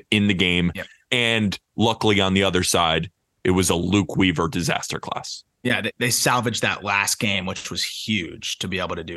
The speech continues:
Speaker 2: that. Also, I, I don't wanna talk about the Yankees, but Gerrit Cole, it, it, I, I gotta admire,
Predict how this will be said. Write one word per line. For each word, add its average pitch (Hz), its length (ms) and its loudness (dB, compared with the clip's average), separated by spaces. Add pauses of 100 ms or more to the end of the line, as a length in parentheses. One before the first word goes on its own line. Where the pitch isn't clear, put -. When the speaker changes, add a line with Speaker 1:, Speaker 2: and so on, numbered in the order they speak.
Speaker 2:
that. 82 300 -8
Also, 123 320 0 (380)
I, 156 120 0
I 160 120 2
don't 170 80 4
wanna 156 140 4
talk 135 200 2
about 131 200 0
the 123 80 0
Yankees, 127 340 2
but 110 180 -6
Gerrit 127 240 2
Cole, 87 400 -4 (320)
it, 160 200 0
it, 170 120 -6
I, 120 160 -4
I 170 120 2
gotta 165 200 4
admire, 127 580 4